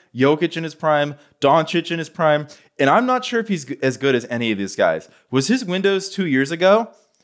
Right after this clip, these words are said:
So we're questioning if <laughs> Jason Tatum can win a championship.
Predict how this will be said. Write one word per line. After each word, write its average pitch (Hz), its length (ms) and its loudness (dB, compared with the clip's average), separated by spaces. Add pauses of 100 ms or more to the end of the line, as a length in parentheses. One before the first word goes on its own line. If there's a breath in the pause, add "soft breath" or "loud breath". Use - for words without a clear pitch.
(220 soft breath)
So 143 460 2
we're 143 120 -2
questioning 208 400 -2
if 214 100 0
<laughs> - 20 -12
Jason 175 560 0
Tatum - 420 -6 (600 loud breath)
can 151 160 -4
win 143 100 -2
a 151 60 -2
championship. 117 640 -6